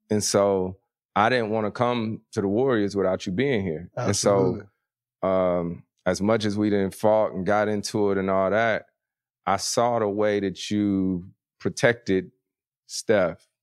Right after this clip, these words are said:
Speaker 1: Klay, all them guys over this time, man. And it was like, "Damn, if we, we can figure it out,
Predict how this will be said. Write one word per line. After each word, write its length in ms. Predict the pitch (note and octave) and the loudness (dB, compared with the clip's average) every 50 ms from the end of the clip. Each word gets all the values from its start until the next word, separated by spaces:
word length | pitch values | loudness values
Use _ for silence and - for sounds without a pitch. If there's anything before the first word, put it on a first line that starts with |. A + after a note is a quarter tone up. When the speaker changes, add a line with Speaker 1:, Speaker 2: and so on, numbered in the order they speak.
| _ _ _ _ | _ _ _ _
Speaker 1:
Klay, 420 | - G#2 G2+ G2+ F#2+ F#2 F2 E2+ - | -2 0 0 0 0 0 -2 -4 -4
all 220 | - F#2 G2 G2 G2 | -2 0 0 0 0
them 160 | G2 F#2+ F#2 | -2 -4 -2
guys 440 | E2 F#2+ G2+ G#2+ G#2 G#2 G2 F2+ F2+ | 0 0 0 2 0 0 -2 -2 -2
over 240 | F#2 F#2 F#2 F2+ F2+ | -4 -4 -2 -2 -4
this 140 | F2+ E2+ | -4 -6
time, 440 | - - - G2 G#2 G#2+ G#2 G2+ F#2+ | -6 -4 -2 -2 0 0 0 -2 -2
man. 360 | F2+ F2+ F2+ F2+ F2+ F2+ F2+ F2+ | -2 -2 -2 -2 -2 -2 -2 -4
And 140 | F2 E2+ F2+ | -4 -2 -2
it 40 | F2+ | -2
was 220 | F2+ F2 E2 - | -2 -2 -4 -2
like, 280 | G2+ F#2 F2 F2 E2+ - - _ _ _ _ _ _ _ _ _ _ _ _ _ _ _ _ _ _ _ _ _ _ _ _ _ _ _ _ _ _ _ | 0 0 2 2 0 -4 -6 _ _ _ _ _ _ _ _ _ _ _ _ _ _ _ _ _ _ _ _ _ _ _ _ _ _ _ _ _ _ _
"Damn, 380 | G#2+ A#2+ A#2+ A2+ G2 F#2 F2+ F2 | -4 -2 0 0 -2 -2 -2 -4
if 180 | E2+ - - | -6 -8 -6
we, 320 | - G#2+ A2+ A2+ A2+ G#2+ A#2 - | -4 -2 -2 -2 -2 -4 -6 -4
we 140 | F#2 A2 | -4 -4
can 140 | A2 G#2+ F#2+ | -2 -2 -6
figure 300 | - - A2 A2 G#2+ A2 G#2+ | -2 0 0 2 4 4 4
it 60 | G2 | 4
out, 320 | G#2 G#2 G2 G2+ B2 - | 4 4 2 0 -2 -4